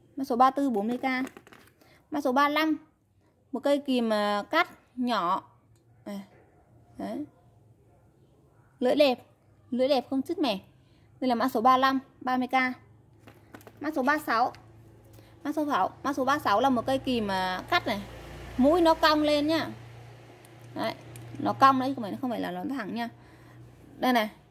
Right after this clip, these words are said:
cái phần, à, thép của nó thì hơi bị hoen một chút nhá. Đây là mã số ba sáu.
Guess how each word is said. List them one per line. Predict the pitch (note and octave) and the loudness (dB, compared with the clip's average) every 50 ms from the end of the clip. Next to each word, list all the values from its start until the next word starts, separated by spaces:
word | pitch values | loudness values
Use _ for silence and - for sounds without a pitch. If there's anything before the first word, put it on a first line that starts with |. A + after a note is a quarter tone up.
| _ _ - | _ _ -4
cái | - A3+ B3 | -4 -4 0
phần, | - C#4+ C4 A#3+ A3 | 2 2 2 4 2
à, | G#3+ G#3 G#3 G3+ G3+ | 0 0 0 0 -2
thép | - - D#4 E4+ F4+ | 0 0 0 0 0
của | B3 | 0
nó | G3 G3 G3+ B3 | -2 -2 0 0
thì | C4 B3+ | 2 2
hơi | C4+ C4 C4 B3+ | 2 2 2 0
bị | B3+ B3 - A2+ D#3+ F3+ F#3 F3+ F3+ F#3+ | 0 -2 -4 -4 -4 -4 -4 -6 -6 -4
hoen | A3+ A#3+ A#3 A#3+ A#3 | -4 -2 -2 -2 -2
một | G#3 G3 G3 | -4 -4 -6
chút | - C4 C#4+ | -4 -2 -2
nhá. | C#4 C4+ C#4+ - - - - _ _ _ _ _ - _ _ _ _ _ _ - | 0 0 -2 -4 -6 -18 -20 _ _ _ _ _ -20 _ _ _ _ _ _ -2
Đây | C4 C4+ | 2 2
là | B3 A3+ | 4 4
mã | A3 B3+ | 2 0
số | C4+ - G#3+ | 0 0 0
ba | G#3+ A#3+ B3 C4+ | 0 0 0 0
sáu. | - A#3+ - F#3+ - | -2 -2 0 0 0